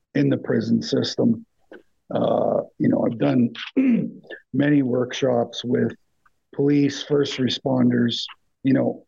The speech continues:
all, all the people. And what we discovered is most of those people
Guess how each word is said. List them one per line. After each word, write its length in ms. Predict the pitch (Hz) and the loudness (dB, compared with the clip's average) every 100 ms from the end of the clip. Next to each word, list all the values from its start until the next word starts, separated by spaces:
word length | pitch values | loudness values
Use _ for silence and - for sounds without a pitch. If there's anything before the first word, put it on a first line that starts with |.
| _ _ _ | _ _ _
all, 240 | - 156 - | -2 -2 0
all 220 | 151 165 | 0 2
the 80 | 151 | 0
people. 540 | - 139 - 107 - _ _ _ _ _ _ _ _ - - - | 0 -2 0 -2 -2 _ _ _ _ _ _ _ _ -20 -8 -2
And 420 | 127 127 120 - - - - | 2 4 2 -2 -20 -20 -8
what 180 | 143 151 | -2 2
we 140 | 156 | 2
discovered 800 | 131 120 - 185 214 156 127 123 - | 2 -2 -2 0 2 2 0 -2 -6
is 640 | 131 127 127 123 120 117 - _ _ _ | -2 0 2 2 0 -4 -10 _ _ _
most 400 | 135 151 208 202 | -2 0 0 0
of 60 | 185 | 0
those 280 | 160 143 117 | 2 2 -2
people 680 | - 170 - 107 107 180 | 0 2 2 2 2 0